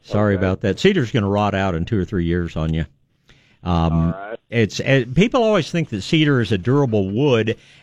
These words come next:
Speaker 1: and what they sell as cedar is usually western red cedar.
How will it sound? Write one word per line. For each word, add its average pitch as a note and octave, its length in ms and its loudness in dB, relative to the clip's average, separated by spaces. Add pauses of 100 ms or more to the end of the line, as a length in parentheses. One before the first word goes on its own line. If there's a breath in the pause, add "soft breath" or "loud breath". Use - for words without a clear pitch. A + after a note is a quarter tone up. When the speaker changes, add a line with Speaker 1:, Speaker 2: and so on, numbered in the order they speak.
Speaker 1:
and A2 460 0
what E3+ 380 2
they B2+ 200 2
sell C3 600 0
as G#2+ 220 -2
cedar C3+ 520 0
is G2+ 220 0
usually A#2+ 340 0
western G#2+ 460 0
red G#2 260 0
cedar. F2+ 420 -2